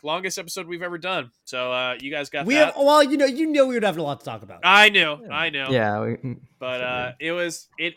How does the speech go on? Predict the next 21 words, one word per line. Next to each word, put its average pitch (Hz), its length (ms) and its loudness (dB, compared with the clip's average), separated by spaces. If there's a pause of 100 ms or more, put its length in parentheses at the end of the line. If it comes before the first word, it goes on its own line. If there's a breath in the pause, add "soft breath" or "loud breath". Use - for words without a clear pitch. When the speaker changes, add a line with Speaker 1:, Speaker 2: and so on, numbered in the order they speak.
Speaker 1:
it 196 300 -6
didn't 196 300 -4
feel 208 180 -8
like 196 160 -8
three 180 180 -12
hours 170 240 -6
at 143 80 -14
all. 120 320 -10 (140)
Felt 147 180 -12
very 139 200 -8
fun. 113 320 -14
So 143 120 -10
I 139 60 -4
appreciate 147 360 -10
you 143 100 -10
guys 139 240 -6
coming 139 240 -10
on. 147 280 -6 (540 soft breath)
Speaker 3:
Nice. 120 300 -8
Speaker 1:
And, 117 100 -8
uh, 127 340 -2